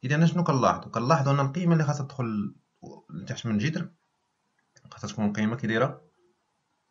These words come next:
موجب، ما تكونش كتساوي زيرو وما تكونش أصغر من أو يساوي، آه، أصغر من زيرو، يعني خاصها تكون اش فقط اكبر من زيرو. دونك هذا هو الشرط ديالنا الشباب. دونك خصنا نقولوا ان كيو دو اكس، داكشي اللي وصل من راسي لتحتاني،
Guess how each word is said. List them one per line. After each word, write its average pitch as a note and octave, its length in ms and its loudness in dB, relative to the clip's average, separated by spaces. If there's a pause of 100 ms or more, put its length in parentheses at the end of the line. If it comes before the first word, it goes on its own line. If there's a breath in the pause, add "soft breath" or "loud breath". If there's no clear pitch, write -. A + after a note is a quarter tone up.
(140)
موجب، B2 460 2
ما - 60 -10
تكونش D3 380 -2
كتساوي F#2+ 480 -2
زيرو F#2+ 440 -4
وما G2+ 160 -2
تكونش B2+ 380 -2
أصغر A2 340 -2
من C3+ 200 -2
أو A2+ 80 -4
يساوي، G2 420 -4
آه، F#2 280 -2
أصغر A2+ 340 0 (1040)
من B2 220 2
زيرو، E2+ 260 -4 (320)
يعني F#2 420 -2 (280)
خاصها - 220 -10
تكون - 260 -4
اش B2+ 220 0
فقط C3+ 440 0
اكبر B2 320 0
من C3+ 200 -2 (180)
زيرو. E2+ 280 -6
دونك C3+ 260 -2
هذا D3 80 0
هو D#3 60 0
الشرط D3 500 -2
ديالنا G#2+ 380 -2
الشباب. G#2 320 -4
دونك B2+ 220 -6
خصنا A2+ 160 -6
نقولوا G#2 280 0
ان G2+ 220 0
كيو D#3+ 280 -6
دو G2 240 -6
اكس، - 220 -14
داكشي C3+ 160 -12
اللي D3+ 120 -4
وصل C3+ 200 -6
من G#2+ 180 -2
راسي A#2 360 -2
لتحتاني، G#2 540 -4